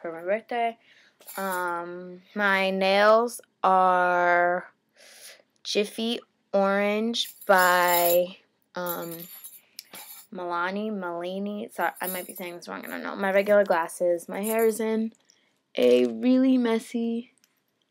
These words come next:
quick braid, and I just curled this little piece out in my glasses. Um, let me stand up for you guys. <sighs> Okay.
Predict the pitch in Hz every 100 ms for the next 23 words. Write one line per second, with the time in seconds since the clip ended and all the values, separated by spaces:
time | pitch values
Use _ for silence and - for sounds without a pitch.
0 | _ _ - - - - 196 196 214 262
1 | - 208 190 180 196 208 - - _ -
2 | 208 202 185 180 - 208 - - - -
3 | - 190 170 165 - - 202 _ _ _
4 | _ - 208 196 196 202 202 - - -
5 | - 190 190 165 165 165 175 - 254 254
6 | 180 196 214 - - - _ _ _ _
7 | _ - - - - - - - - -
8 | - - - - - - - - - 262
9 | 202 - - _ _ _ - - - _
10 | _ _ _ _ - - 202 175